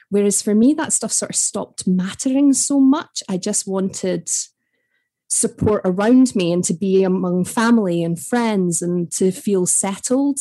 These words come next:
And so Dubai sort of very quickly stopped being a place that I felt okay with everything, and very quickly started to just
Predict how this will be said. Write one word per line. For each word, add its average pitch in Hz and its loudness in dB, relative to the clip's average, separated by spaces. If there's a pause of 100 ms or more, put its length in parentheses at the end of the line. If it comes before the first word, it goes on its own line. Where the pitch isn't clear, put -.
(120)
And 185 0
so 190 -2
Dubai 202 -4
sort - -6
of 180 -8
very 175 -4
quickly - -8
stopped - -6 (1160)
being 190 2
a - -6
place 180 -2
that - -10
I 175 -4
felt 175 -6 (240)
okay 185 0
with 240 0
everything, 247 2
and 180 -2
very 180 -2
quickly - -6
started 170 -4
to 170 -2
just 160 -4